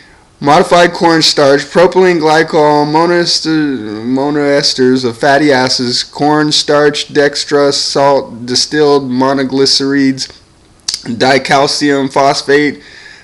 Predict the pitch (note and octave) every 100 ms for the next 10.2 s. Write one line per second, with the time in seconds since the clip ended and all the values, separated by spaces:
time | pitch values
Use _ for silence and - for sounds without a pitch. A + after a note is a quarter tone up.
0 | _ C#3+ E3 D#3 D3 E3 F3 - F#3 F3+
1 | F3 F#3+ - _ - _ _ - A#2+ D3
2 | D#3 F#3+ - F#3 F3+ F3+ D#3+ C3 D#3 F#3
3 | F#3 F#3 G3+ D#3 - C#3+ D#3+ D#3+ E3+ E3
4 | D3 - D3 D#3+ E3 E3 E3 D#3+ - F#3+
5 | F#3 F3 E3+ C#3+ - - E3+ D3+ D3+ D#3+
6 | D#3+ D#3+ C#3 C#3+ D3+ D#3 E3 E3 D3+ -
7 | C3 B2+ C#3+ D3 D3 - - D3 D3+ B2
8 | C#3 C#3 C3 B2+ C3 C#3 C#3 - C3+ C3
9 | - - C3 C#3 C#3 - C#3 C3 D3 C3
10 | -